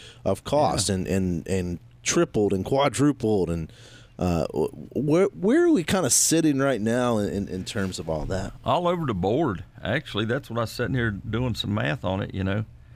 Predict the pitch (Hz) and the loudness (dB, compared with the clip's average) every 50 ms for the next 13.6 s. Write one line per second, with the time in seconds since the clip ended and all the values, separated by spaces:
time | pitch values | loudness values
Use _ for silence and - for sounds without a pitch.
0 | - - - - - - - - - 120 139 143 156 156 151 147 113 - - 151 | -20 -20 -20 -20 -20 -20 -10 -4 -2 -2 0 0 0 0 0 0 0 0 0 -2
1 | 165 165 - 127 104 110 113 110 104 - - - - - - 117 110 101 104 98 | -2 -2 -4 -4 -2 0 0 0 0 -2 -6 -14 -20 -14 -8 -4 -2 -2 -2 -2
2 | 95 92 92 - - - - 113 104 98 101 113 127 139 127 - - - - - | -4 -6 -8 -10 -16 -16 -12 -6 -6 -4 -2 0 0 0 -2 -4 -8 -14 -20 -20
3 | - - - - - - - 107 101 104 104 104 101 101 95 95 - - - 104 | -20 -20 -20 -20 -20 -8 -4 -2 -2 0 0 0 0 0 -2 -4 -6 -4 -4 -4
4 | 95 92 - 110 104 101 101 95 92 90 90 - - 104 107 104 107 98 92 87 | -4 -4 -4 -4 -4 -2 -2 -2 -2 -4 -4 -6 -6 -4 -4 -2 -2 -4 -4 -4
5 | - - - 98 98 95 90 87 82 82 - - - - - - - - - - | -6 -8 -6 -6 -4 -4 -4 -6 -6 -8 -12 -20 -20 -20 -20 -20 -20 -20 -20 -20
6 | - - - _ _ - 92 87 95 117 131 135 127 - - 90 78 - - - | -20 -20 -20 _ _ -10 -10 -6 -2 0 0 0 0 -2 -2 -4 -4 -4 -8 -14
7 | - - - - - - - 95 90 - 98 98 110 107 - - - - - - | -20 -20 -20 -20 -18 -10 -8 -8 -4 -2 -2 -2 -4 -6 -8 -16 -20 -20 -20 -20
8 | - - - - - - - 120 139 170 170 - 113 110 113 113 113 98 92 110 | -20 -20 -20 -20 -18 -4 -2 0 0 0 0 0 0 0 0 0 0 -2 -4 -6
9 | 101 - 117 117 120 113 - 113 107 113 120 107 101 90 113 127 151 147 127 - | -4 -2 -2 -2 -2 -2 -2 -2 0 0 0 0 -2 -2 -2 -2 -2 -2 -2 -2
10 | 110 101 - - - - - - - - - - - - 175 175 - - 139 123 | -4 -4 -4 -6 -14 -16 -16 -16 -10 -4 -2 -2 0 0 0 0 0 -2 -2 -2
11 | 127 123 110 98 - 135 - - - - - - - - - - - 151 147 139 | 0 0 0 0 -2 -4 -4 -6 -10 -10 -14 -16 -18 -16 -16 -10 -2 0 0 2
12 | 127 120 117 - - 110 117 120 113 104 110 110 101 123 143 170 185 - - 107 | 2 0 -2 -6 -8 -4 -2 -2 0 0 -2 -2 0 0 -2 -2 -2 -2 -2 -2
13 | 110 113 - 127 - - - 113 117 117 110 | -2 -2 -4 -10 -14 -12 -6 -4 -2 -2 -4